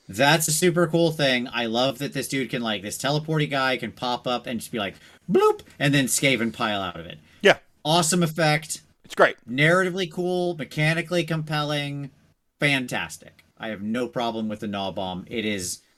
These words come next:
Speaker 1: it is in fact da bomb.
Speaker 2: Yeah, the, your,
Speaker 1: Okay.
Speaker 2: your de-, your Vermin Lord Deceiver can natively teleport, so, like, they would teleport, Gnaw Bomb, n-, now your army teleports.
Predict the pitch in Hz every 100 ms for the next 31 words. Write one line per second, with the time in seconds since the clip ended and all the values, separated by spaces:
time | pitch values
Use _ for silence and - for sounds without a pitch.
0 | _ 135 139 139 135 117 120 110 - -
1 | 104 123 123 98 80 80 - _ _ _
2 | 151 123 147 165 156 156 123 160 143 143
3 | 147 139 135 135 135 131 117 - 131 120
4 | 120 117 - 117 107 104 110 113 117 117
5 | 113 117 - 113 107 - 117 107 104 -
6 | 113 104 107 110 110 107 107 107 - 113
7 | 110 - _ _ - 120 117 110 117 110
8 | 104 104 104 - 117 117 113 107 107 95
9 | 104 104 107 104 104 104 -